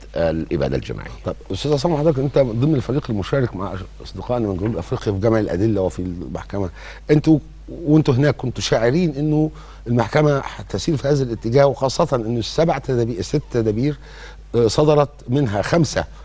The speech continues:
Speaker 2: بأغلبية خمستاشر واعتراض، آه، اتنين، وواحد بأغلبية ستاشر واعتراض واحد من القضاة.
Speaker 1: نعم.
Speaker 2: وعشان السادة المشاهدين يبقوا عارفين، المحكمة قضاء، آه، خمستاشر، وفي حالة وجود، آه، يعني طرفين بيضاف ليهم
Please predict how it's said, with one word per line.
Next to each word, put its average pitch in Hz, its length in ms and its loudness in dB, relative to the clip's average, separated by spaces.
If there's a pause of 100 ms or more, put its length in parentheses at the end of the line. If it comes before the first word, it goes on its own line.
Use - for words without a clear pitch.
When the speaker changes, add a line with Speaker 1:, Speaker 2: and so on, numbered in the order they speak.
(280)
Speaker 2:
بأغلبية 110 420 2
خمستاشر 120 680 0 (300)
واعتراض، 101 520 2 (380)
آه، 80 180 -4
اتنين، 120 440 0 (100)
وواحد 139 600 4
بأغلبية 117 300 -2
ستاشر 131 580 0
واعتراض 110 400 -2
واحد 113 240 0
من 101 60 -6
القضاة. 110 440 2 (220)
Speaker 1:
نعم. 76 100 -6 (120)
Speaker 2:
وعشان 98 260 0
السادة 127 240 0
المشاهدين 117 240 0
يبقوا 123 160 0
عارفين، 131 220 -2
المحكمة 135 500 0 (120)
قضاء، 117 260 2
آه، 107 160 2
خمستاشر، 127 680 0 (400)
وفي 113 200 0
حالة 131 240 2 (180)
وجود، 113 380 -2 (180)
آه، 98 100 -4
يعني 104 300 -2
طرفين 107 320 0
بيضاف 135 500 2
ليهم 127 280 2